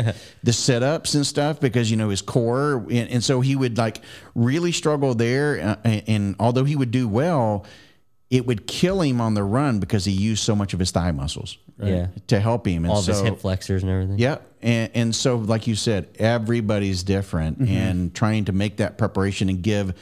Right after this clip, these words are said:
Speaker 2: I think people are looking for the book. What's the, what, what should I focus on?
Speaker 3: Right. I, I would personally, I would say absolutely one of the big things is gonna be rucking.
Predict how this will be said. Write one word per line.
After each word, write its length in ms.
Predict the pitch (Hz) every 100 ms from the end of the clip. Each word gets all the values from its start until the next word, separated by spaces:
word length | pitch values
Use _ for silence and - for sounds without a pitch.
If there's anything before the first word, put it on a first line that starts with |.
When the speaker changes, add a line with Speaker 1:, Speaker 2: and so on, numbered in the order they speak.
| -
Speaker 2:
I 40 | 117
think 120 | 139
people 200 | 139 143
are 120 | 127 113
looking 320 | 120 131 120
for 100 | 117
the 100 | 95
book. 380 | 80 95 82 101
What's 220 | 143 -
the, 140 | 131 98 - - -
what, 200 | 107 123
what 220 | - 127 131
should 180 | 139
I 100 | 120
focus 520 | 107 - 104 - 104 104
on? 560 | 92 87 82 82 85 -
Speaker 3:
Right. 240 | 101 98 - - -
I, 80 |
I 220 | 143 160 180
would 160 | 175 131 - -
personally, 440 | 123 - 131 123
I 80 | 117
would 120 | 110
say 340 | - 113 107 107
absolutely 520 | 104 - 117 101 107 92 -
one 100 | 107
of 40 |
the 60 | 101
big 260 | - 104 101
things 300 | 104 101 101
is 80 | -
gonna 140 | 110
be 120 | 101
rucking. 480 | 98 95 104 113 113